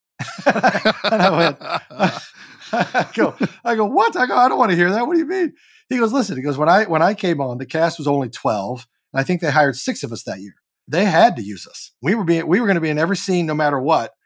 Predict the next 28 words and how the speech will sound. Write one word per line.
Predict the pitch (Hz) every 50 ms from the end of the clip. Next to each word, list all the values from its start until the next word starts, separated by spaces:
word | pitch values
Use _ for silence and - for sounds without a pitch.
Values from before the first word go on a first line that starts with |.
| _ _ _ _ _ _ _ _ _ _ -
You're | 127 151 208 247
on | 226 185
a | 165
cast | - - 170 170 160 - -
of | 117
fifteen, | - - 170 151 - - - 165 156 131 107 104 113 113 - _ _ _ -
and | 131 127 135
you're | 143 151 160
the | 147 139 131
only | 143 160 165 165 156
new | 147 143 143 131
guy." | 113 110 95 - - - _ _ _ _ _ _ _ _
And | - 135 135 135 135 135 131 131 139 -
he | 143 139
goes, | 143 135 123 120
"So, | - - 143 139 139 131 139
you | 143 143 151
know, | 131 117
you're | 120 127 147
gonna | 139 165 160
have | 156 165 156
to | - 131
do | 156
your | 156 151 139
best | 127 120 151 165 160 - -
to | -
try | - 147 139 135
to | 131 127 123 117 113